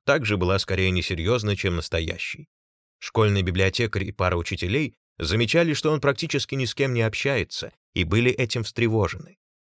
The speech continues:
Дома, будучи в одиночестве, он нашел для себя утешение в мастурбации и начал ежедневно этим заниматься. Но нет никаких конкретных свидетельств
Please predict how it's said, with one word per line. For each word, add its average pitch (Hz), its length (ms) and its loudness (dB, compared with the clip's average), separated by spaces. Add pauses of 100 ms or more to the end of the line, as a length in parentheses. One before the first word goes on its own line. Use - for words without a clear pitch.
(520)
Дома, 185 420 4
будучи 143 420 0
в 107 100 4
одиночестве, 107 800 0 (300)
он 101 200 0
нашел 107 380 0
для 101 120 2
себя 87 300 0
утешение 104 560 0
в 98 60 -4
мастурбации 80 960 -4 (300)
и 95 120 -4
начал 143 320 2
ежедневно 123 640 2
этим 113 300 0
заниматься. 82 680 -4 (400)
Но 92 200 0
нет 131 300 0
никаких 139 460 -2
конкретных 117 640 -2
свидетельств 85 720 -6